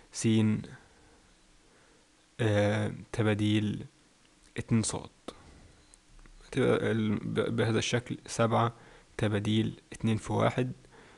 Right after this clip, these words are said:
يعني سبعة تباديل اتنين، يعني سبعة في ستة، اللي هي عبارة عن اتنين وأربعين. هننتقل إلى مثال آخر،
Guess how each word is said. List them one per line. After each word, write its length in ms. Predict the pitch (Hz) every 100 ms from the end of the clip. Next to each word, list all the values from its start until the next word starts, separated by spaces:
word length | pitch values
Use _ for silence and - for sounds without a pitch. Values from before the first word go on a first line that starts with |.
| - 127
يعني 220 | 110 110
سبعة 300 | - 110 110
تباديل 360 | - 107 104
اتنين، 480 | 104 - 107 101 104 - - - - - 113
يعني 380 | 110 104 101
سبعة 300 | 104 113 110
في 100 | 104
ستة، 440 | - - - 104 104 - - -
اللي 200 | 113 107
هي 40 | 110
عبارة 380 | 101 104 104 101
عن 160 | 101
اتنين 680 | - - 107 104 104 101 104 - - - - -
وأربعين. 840 | 107 104 104 110 104 110 110 - - - - - - - _ _ _ _ - - _ _ _ _ _ _ _ _ - _ _ _ _ _ _ - - - _ _ _ -
هننتقل 400 | 127 135 135 120
إلى 180 | 117 113
مثال 540 | 107 117 117 113 117 113 -
آخر، 400 | 117 117 127 123